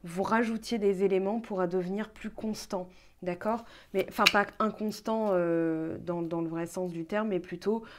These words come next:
voilà, plus de stabilité, de confort, de sécurité. Qu'est-ce qu'on a ici ? On a la papesse et le huit de bâton. Encore ?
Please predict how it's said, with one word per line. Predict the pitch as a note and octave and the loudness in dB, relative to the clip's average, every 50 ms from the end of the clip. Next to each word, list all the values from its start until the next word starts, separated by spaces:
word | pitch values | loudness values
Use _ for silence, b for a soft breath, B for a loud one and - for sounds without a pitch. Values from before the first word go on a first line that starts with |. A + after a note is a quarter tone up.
| B B - | B B -4
voilà, | F#3 F3 E3 | -4 -2 -2
plus | E3 - - G#3 G3 F#3 | -4 -6 -6 -8 -4 -2
de | G3+ G#3 | -2 -2
stabilité, | G3 - - G3+ F#3 F3+ F#3 F#3 G3 F3+ - - G#3 G3+ | -2 0 2 2 2 2 0 -4 -6 -4 -2 -2 0 2
de | F#3+ F3+ | 2 0
confort, | F3+ - G#3 G#3+ G3+ - - - G3+ G3+ G3+ G#3 F#3+ | 0 0 -2 -2 -2 -2 2 4 4 4 4 4 4
de | F3+ F3+ | 2 2
sécurité. | E3+ - G#3 G#3 - - F#3+ F#3 F3+ F3 - D#3 D3+ - B B B B B B B B B B B B - - | 2 0 -2 -2 -2 -2 -2 -2 0 -2 -2 -4 -6 -8 B B B B B B B B B B B B -4 0
Qu'est-ce | - A#3 A3+ - | 0 0 -2 -2
qu'on | - - A3 G#3+ | -2 -2 2 4
a | G3 F#3+ | 4 4
ici ? | F#3+ F3+ - - - A3+ | 2 0 -4 -4 -4 -2
On | A#3 A#3 G#3 | 0 2 2
a | F#3 | 2
la | F3 E3 | 2 2
papesse | E3 - F#3+ G3 F#3+ - G3 F#3+ G#3+ G#3+ - - F#3 D#3+ D#3+ B B B B B B B - | 2 0 0 0 0 2 2 2 2 0 -2 -4 -4 -4 -4 B B B B B B B 0
et | A3 A3+ A#3 - - | 2 2 2 2 2
le | G3 F#3+ | 4 4
huit | F#3 F3+ G#3+ A3+ | 4 4 2 0
de | G#3 G3+ A3+ | 0 -2 0
bâton. | F#3+ G3 F#3+ F#3 F#3 - F#3 E3+ - - - | 2 2 2 2 0 -4 -6 -6 -6 -6 -6
Encore ? | - F3+ F3+ F3+ - A3+ B3 C#4+ C4+ G#3 F3+ E3 | -6 -6 -6 -6 -4 -2 0 0 0 0 -2 -4